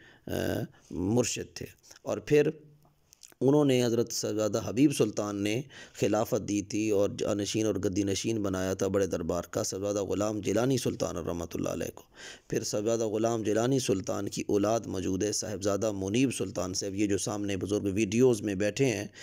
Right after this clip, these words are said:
ये साहिबजादा मुनीब सुल्तान साहब बड़े दरबार शरीफ हजूर सखी सुल्तान बहू रहमतुल्लाह ताला अलैह के जानशीन और गद्दी नशीन हैं।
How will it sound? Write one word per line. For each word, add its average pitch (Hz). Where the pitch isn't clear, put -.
ये 131
साहिबजादा 120
मुनीब 131
सुल्तान 101
साहब 101
बड़े 110
दरबार 95
शरीफ 101
हजूर 98
सखी 110
सुल्तान 98
बहू 101
रहमतुल्लाह 101
ताला 98
अलैह 98
के 95
जानशीन 95
और 98
गद्दी 95
नशीन 95
हैं। -